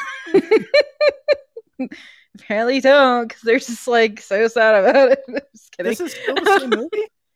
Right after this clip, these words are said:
Speaker 1: This is still the same movie. Yeah, that's why I'm saying it's sort of like an anthology that's sort of, but it's not. It's like a movie that's, like, actually connected, I guess. <laughs> I don't know how to explain it.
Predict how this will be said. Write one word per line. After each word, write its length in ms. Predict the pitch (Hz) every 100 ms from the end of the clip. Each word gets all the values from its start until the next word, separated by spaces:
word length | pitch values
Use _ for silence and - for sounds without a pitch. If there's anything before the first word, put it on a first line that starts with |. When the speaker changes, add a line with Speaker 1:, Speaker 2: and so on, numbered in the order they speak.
| _ _ _ -
Speaker 1:
This 200 | 240 320
is 100 | 311
still 180 | 359 392
the 60 |
same 280 | 392 403 392
movie. 480 | 403 370 196 190 - _ _ _
Yeah, 360 | 233 262 202 202 _ -
that's 200 | 254 330
why 140 | 320
I'm 80 | 330
saying 260 | 320 285 277
it's 140 | 247
sort 160 | 240 254
of 80 |
like 160 | 269 269
an 60 | 247
anthology 640 | 226 - 180 240 302 311
that's 240 | 254 -
sort 180 | 202 220
of, 100 | 233 _ _ - - - -
but 120 | 240
it's 200 | 226 -
not. 300 | 202 202 262
It's 120 | 240 254
like 140 | 240
a 80 | 214
movie 720 | 202 185 220 294 302 302 _ _ _ _ _ _ _ _
that's, 300 | 208 170 -
like, 200 | 214 - -
actually 560 | 214 208 214 208 196 - _ _ _ _
connected, 720 | - 214 214 - 233 208 - _ _ _ _ _ _ _ _ -
I 60 |
guess. 680 | 190 277 320 - - - - 453
<laughs> 120 | -
I 80 | 381
don't 280 | 359 403 392
know 100 | 370
how 100 | 403
to 120 | 370 311
explain 520 | 302 - 320 403 339
it. 200 | 226